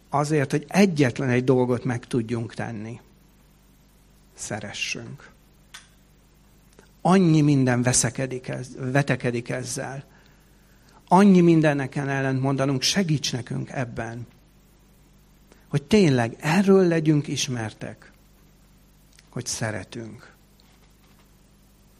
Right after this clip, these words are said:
Adj nekünk ehhez erőt, adj nekünk ehhez bátorságot, adj nekünk ehhez bizalmat benned, hogy te nem hagysz bennünket el,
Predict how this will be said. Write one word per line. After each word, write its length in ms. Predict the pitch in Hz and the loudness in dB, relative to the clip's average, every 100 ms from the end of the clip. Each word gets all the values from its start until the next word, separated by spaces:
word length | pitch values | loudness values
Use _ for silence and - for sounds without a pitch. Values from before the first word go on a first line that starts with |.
| _ _ _ _ _ _ _ _ _ _ _ _ _ _ _ _ _ _ | _ _ _ _ _ _ _ _ _ _ _ _ _ _ _ _ _ _
Adj 240 | - 135 143 | -4 -2 -2
nekünk 340 | 113 139 113 | -4 -6 -6
ehhez 280 | 113 113 110 | -6 -6 -8
erőt, 600 | 120 113 120 151 - - - _ _ _ _ _ _ _ _ _ _ _ _ | -10 -8 -6 -8 -12 -20 -20 _ _ _ _ _ _ _ _ _ _ _ _
adj 140 | - 127 | -8 -6
nekünk 300 | - 135 120 | -4 -6 -6
ehhez 280 | 117 110 | -8 -8
bátorságot, 1120 | 110 110 107 - 117 - 120 123 131 135 - - _ _ _ _ _ _ _ _ _ _ _ _ _ _ _ _ _ _ _ _ _ | -8 -10 -10 -12 -12 -10 -10 -10 -10 -12 -12 -20 _ _ _ _ _ _ _ _ _ _ _ _ _ _ _ _ _ _ _ _ _
adj 140 | 156 143 | -6 -4
nekünk 320 | 135 143 131 | -2 -4 -4
ehhez 360 | 139 135 135 | -4 -4 -4
bizalmat 720 | 143 151 170 139 117 117 117 120 | -4 -4 -2 -4 -4 -4 -6 -6
benned, 540 | 123 120 113 107 113 | -6 -4 -6 -6 -8
hogy 160 | 123 - | -10 -8
te 240 | 135 139 | -6 -6
nem 280 | - 135 214 | -4 0 0
hagysz 300 | 190 127 123 | 0 -4 -6
bennünket 720 | 120 120 117 117 113 117 110 | -8 -6 -4 -4 -6 -6 -8
el, 560 | - 123 104 95 95 | -10 -10 -8 -10 -12